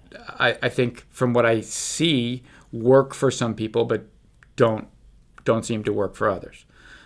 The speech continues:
So, um, I guess the, y-, d-, am, would I be correct in saying that you progress through these different types of medications, um, as needed.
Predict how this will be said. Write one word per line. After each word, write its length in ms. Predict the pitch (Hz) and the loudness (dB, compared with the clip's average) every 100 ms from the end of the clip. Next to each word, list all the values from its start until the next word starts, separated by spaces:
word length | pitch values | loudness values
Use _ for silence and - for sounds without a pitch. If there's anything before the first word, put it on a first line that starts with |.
| _ | _
So, 600 | - 123 117 110 107 107 - | -2 0 2 0 -2 -6 -8
um, 680 | 117 101 101 104 104 101 - - | -6 -4 -6 -6 -8 -10 -14 -12
I 60 | 117 | -4
guess 300 | 117 - - 131 123 139 | -2 -4 -10 -14 -14 -8
the, 380 | 123 113 117 - - - - _ _ _ | -6 -4 -6 -10 -20 -20 -20 _ _ _
y-, 260 | - 135 127 | -16 -12 -12
d-, 280 | - - 139 - - 143 | -14 -16 -18 -18 -6 -2
am, 200 | 123 120 | -2 4
would 140 | 135 | 6
I 100 | 131 | 6
be 140 | 139 139 | 6 2
correct 340 | 143 135 131 | 6 6 6
in 100 | 127 | 0
saying 280 | - 127 131 | 2 2 0
that 120 | 117 | -2
you 200 | 120 135 | -2 -4
progress 720 | 123 127 110 120 120 117 - | 0 -2 0 2 2 2 -4
through 840 | - - 117 120 120 123 123 120 120 - _ | -8 -2 0 2 2 4 2 0 -6 -20 _
these 460 | 123 120 120 123 113 | -16 -6 -2 -2 -4
different 500 | 120 117 - 123 113 | 0 0 2 -2 0
types 320 | 113 110 - | 0 0 -2
of 120 | 113 | -4
medications, 1040 | 120 117 110 123 110 - 120 120 123 - - - - - _ - | -2 -2 -2 -2 -4 -2 -2 0 -2 -4 -12 -20 -20 -20 _ -8
um, 720 | 110 104 104 104 110 104 - _ - - - - _ - | -4 -2 -2 -4 -4 -6 -12 _ -18 -18 -20 -20 _ -4
as 260 | 127 117 | 0 0
needed. 500 | 123 131 139 196 214 | 0 0 2 2 -2